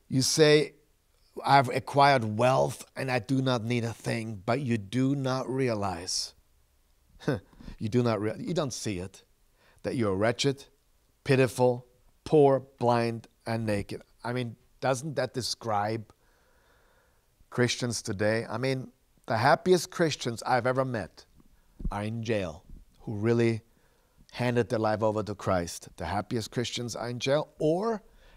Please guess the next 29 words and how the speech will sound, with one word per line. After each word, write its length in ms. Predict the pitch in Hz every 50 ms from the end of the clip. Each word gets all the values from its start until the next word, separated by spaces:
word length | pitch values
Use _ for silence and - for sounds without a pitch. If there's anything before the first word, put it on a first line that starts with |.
| - -
missionaries 1000 | - 131 135 139 170 175 - - - 127 110 110 107 101 98 95 98 101 98 - - -
on 160 | 104 107 110
the 100 | 104 101
real 360 | 98 95 98 110 123 123 120
missionary 720 | 117 117 117 120 120 117 - - 123 117 117 113 110 110
field 320 | 95 - - 123 113 107 113
in 100 | 110 95
third 280 | - - 107 107 104
world 200 | 110 110 104 101
countries. 560 | - - - - - - - - - - - - _ _ _ _ _ _ _ _ _ _ _ _ _ _ _ _ _ _ _ _ _ _ _ _ -
Even 240 | - 131 120 139 123
the 100 | 113 127
children 520 | - - - 147 147 151 143 123 123 107
that 180 | 101 107 101 -
grow 180 | - 120 120 117
up 160 | 113 - - 120
on 80 | 120
the 80 | 113 110
mission 340 | 117 123 123 - - 110 98
field, 400 | - - 101 95 95 90 - - _ _ _ -
you 100 | 113 113
know, 260 | 110 110 113 113 110 - - - - -
they 160 | - 120 110 107
are, 280 | 104 104 98 95 - _ _ _ _ _ _ _ _ _ _ _ _ -
usually 420 | - 135 143 175 165 190 147 123 117
have 280 | 110 113 113 104 101
a 320 | 110 107 104 101 95 76 - - - - 165 - _ _ _ _ _ 80 - 90
much 580 | 139 143 147 151 156 - - - - - - _ _ _ _ _ _ _ _ _ _ _ _ _ _ _ - - _ _
greater 520 | - 123 131 139 139 139 127 120 117 -